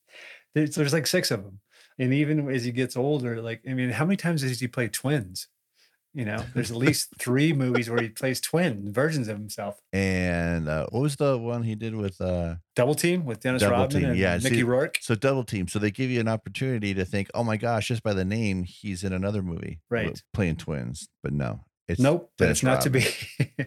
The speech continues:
Speaker 1: <laughs> Dennis Rodman and him are twins.
Speaker 2: I love the fact that he just, and then Steven D'Souza came around as I wrote, and I wrote,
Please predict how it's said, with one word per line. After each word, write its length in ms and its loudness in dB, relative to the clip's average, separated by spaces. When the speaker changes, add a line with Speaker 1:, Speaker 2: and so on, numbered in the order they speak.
Speaker 1:
<laughs> 120 -18
Dennis 280 4
Rodman 320 4
and 80 0
him 100 0
are 160 2
twins. 440 -6
Speaker 2:
I 120 4
love 180 4
the 80 2
fact 280 0
that 120 0
he 180 -4
just, 220 -4
and 100 -2
then 300 0
Steven 380 -2
D'Souza 420 2
came 200 0
around 460 2
as 220 -2
I 160 2
wrote, 160 0
and 180 -4
I 80 0
wrote, 320 2